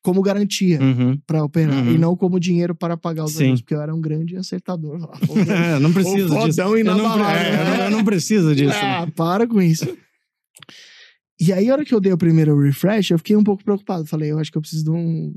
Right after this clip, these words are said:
Speaker 1: de um médico." <laughs> E, cara, é assim, batedeira e esperando
Speaker 2: Crise de
Speaker 1: aquilo
Speaker 2: pânico
Speaker 1: virar.
Speaker 2: mesmo.
Speaker 1: Crise de pânico mesmo.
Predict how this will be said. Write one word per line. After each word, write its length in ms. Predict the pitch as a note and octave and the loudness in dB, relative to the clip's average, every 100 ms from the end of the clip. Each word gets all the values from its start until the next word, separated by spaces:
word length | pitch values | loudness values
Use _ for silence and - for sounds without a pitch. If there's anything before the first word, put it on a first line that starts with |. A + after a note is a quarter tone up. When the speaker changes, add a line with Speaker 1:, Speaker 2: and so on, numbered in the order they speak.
| - | -6
Speaker 1:
de 120 | D#3+ | 0
um 40 | |
médico." 440 | D#3 E3+ D3+ E3+ - | 2 2 2 0 -2
<laughs> 1500 | - C#3 G3 A#3 A#3 - B3 - D4+ - - - - - - - | 0 2 2 2 0 0 -2 0 -2 -4 -6 -4 -4 -4 -6 0
E, 840 | D#3+ D3+ D#3 D#3 D#3+ D#3+ F3 - - | 2 4 4 2 2 2 -2 -8 -8
cara, 360 | - F3+ E3+ E3+ | -4 -2 -2 -2
é 100 | E3+ | -2
assim, 340 | F3+ E3+ F3+ E3 | -2 0 0 2
batedeira 840 | D#3+ D#3+ F3 D#3+ D#3 E3+ G#3+ B3 A#3+ _ - _ _ | 0 -2 -2 0 0 0 0 -4 -10 _ -20 _ _
e 140 | F#3 | -8
esperando 300 | F3+ - D3 D#3 | -6 -2 0 2
Speaker 2:
Crise 100 | D3+ | 0
de 60 | - | 2
Speaker 1:
aquilo 160 | G#3 | 2
Speaker 2:
pânico 180 | D#3 D3 | 2 2
Speaker 1:
virar. 180 | C#3 C3+ | 0 2
Speaker 2:
mesmo. 240 | C3 A#2+ A#2+ | 2 2 -2
Speaker 1:
Crise 260 | G3 G3+ | -2 -2
de 80 | F#3+ | -2
pânico 340 | G3 F#3 F#3 | -4 -4 -4
mesmo. 380 | F3+ F3 G3 G#3+ | -6 -4 -6 -10